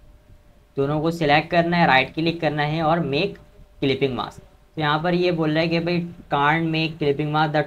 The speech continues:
top selected object must be a path। सबसे पहले हमें path बनाना है, तो अगर मैं इसको bottom पे ले जाऊँ, इस तरह भी हम check कर सकते हैं।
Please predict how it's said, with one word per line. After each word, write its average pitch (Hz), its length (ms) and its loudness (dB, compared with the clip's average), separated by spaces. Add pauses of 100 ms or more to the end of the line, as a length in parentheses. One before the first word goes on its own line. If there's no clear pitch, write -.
top 147 220 2
selected 151 360 -2
object 143 300 0
must 135 240 -6
be 143 120 -2
a 147 120 2
path। 110 260 0 (200)
सबसे 151 180 -6
पहले 170 240 2
हमें 160 320 -2 (460)
path 143 200 6
बनाना 165 360 2
है, 175 120 2
तो 170 60 -2
अगर 160 280 2
मैं 165 280 0 (320)
इसको 156 320 -4 (800)
bottom 120 360 0
पे 170 100 0
ले 160 160 2
जाऊँ, 151 180 2 (300)
इस 123 240 -6
तरह 139 180 0
भी 147 160 -2
हम 156 100 -2
check 147 300 -4
कर 139 160 -2
सकते - 320 -10
हैं। 120 80 -10